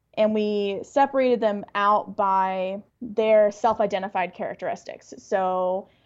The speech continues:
how did they identify in the political spectrum, for example?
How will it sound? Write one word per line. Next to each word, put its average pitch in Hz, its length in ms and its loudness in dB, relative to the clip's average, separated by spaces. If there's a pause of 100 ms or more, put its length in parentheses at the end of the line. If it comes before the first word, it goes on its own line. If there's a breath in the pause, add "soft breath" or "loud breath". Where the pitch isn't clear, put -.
(100)
how 214 140 2
did 202 120 0
they 202 100 2
identify 185 480 -2
in 180 60 -6
the 175 60 -4
political 185 400 -6
spectrum, - 500 -12
for 190 100 -4
example? 185 640 -6